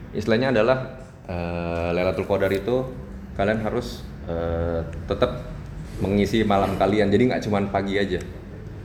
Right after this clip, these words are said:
Kalau di dalam Quran kan istilahnya, eh, malam itu dijadikan istirahat, siang itu dijadikan berisi-, ber-, beraktivitas. Tapi nih sekarang kita untuk, khusus untuk Ramadan, sayang, terasa sayang kalau misalkan kita paginya aja, siangnya aja untuk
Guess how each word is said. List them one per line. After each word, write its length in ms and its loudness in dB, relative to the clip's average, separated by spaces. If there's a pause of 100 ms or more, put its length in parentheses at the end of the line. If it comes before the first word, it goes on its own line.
(120)
Kalau 280 8
di 160 6
dalam 160 6
Quran 320 2
kan 160 0
istilahnya, 400 0 (520)
eh, 360 2
malam 320 4
itu 160 4
dijadikan 320 4
istirahat, 480 -2 (240)
siang 240 0
itu 160 0
dijadikan 240 2
berisi-, 320 -2
ber-, 360 -2
beraktivitas. 960 -2 (280)
Tapi 180 2
nih 220 4
sekarang 480 0
kita 420 -4
untuk, 300 -2
khusus 240 -2
untuk 160 -2
Ramadan, 420 2 (220)
sayang, 480 4
terasa 240 -4
sayang 320 2
kalau 240 2
misalkan 400 -4
kita 180 0
paginya 680 -2
aja, 160 -2
siangnya 480 0
aja 160 0
untuk 320 -2